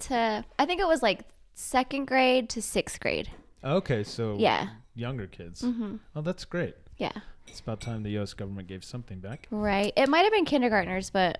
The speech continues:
Speaker 1: I don't know.
Speaker 2: Yeah, but still.
Speaker 1: Yeah.
Speaker 2: Um, so how long, so he did that for a few years, or?
Speaker 1: He did it for, he did it for, like, a year.
Speaker 2: Okay.
Speaker 1: Mm-hmm.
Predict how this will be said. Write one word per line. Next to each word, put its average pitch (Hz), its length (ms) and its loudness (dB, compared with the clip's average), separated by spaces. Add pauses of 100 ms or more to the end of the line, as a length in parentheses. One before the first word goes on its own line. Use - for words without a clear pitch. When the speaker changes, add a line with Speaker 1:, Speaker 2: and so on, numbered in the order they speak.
(140)
Speaker 1:
I 220 40 -6
don't 180 180 -6
know. 180 180 -8 (800)
Speaker 2:
Yeah, 143 180 4
but 107 180 -4
still. 104 420 -2
Speaker 1:
Yeah. - 180 -8 (320)
Speaker 2:
Um, 107 140 -4
so 131 200 0
how 135 200 0
long, 135 440 -2
so 120 300 0
he 123 120 0
did 117 180 -2
that 120 200 0
for 110 240 0
a 104 80 -2
few 110 240 -4
years, 185 480 -4
or? 98 40 -2
Speaker 1:
He 311 120 2
did 311 140 -2
it 339 120 2
for, 302 100 -4
he 311 120 2
did 427 40 2
it 427 100 2
for, 403 60 6
like, 269 80 4
a 233 40 2
year. 175 400 2 (220)
Speaker 2:
Okay. 151 320 -2 (200)
Speaker 1:
Mm-hmm. 214 280 -6